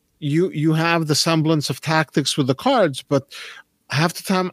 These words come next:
I'm not sure exactly what's happening. Like, in Endless Space one, you could shift cameras around. You could, you know, follow different,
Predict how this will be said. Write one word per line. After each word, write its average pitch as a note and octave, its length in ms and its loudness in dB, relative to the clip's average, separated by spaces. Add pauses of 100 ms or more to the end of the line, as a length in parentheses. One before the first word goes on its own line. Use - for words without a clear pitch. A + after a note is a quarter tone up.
I'm E3 120 2
not F#3 220 0
sure F3 360 2
exactly D#3+ 440 0
what's D#3 200 0
happening. D3+ 480 -2
Like, A2+ 260 -6 (480)
in C#3+ 140 4
Endless F#3+ 240 2
Space F#3 300 -2
one, F#3 200 2
you D#3+ 80 0
could C3+ 180 -2
shift - 420 -2
cameras E3+ 580 0
around. A2+ 420 0
You A#2 60 -8
could, A#2 260 -6
you C3 160 0
know, C#3 160 4
follow E3+ 440 2
different, D3+ 440 0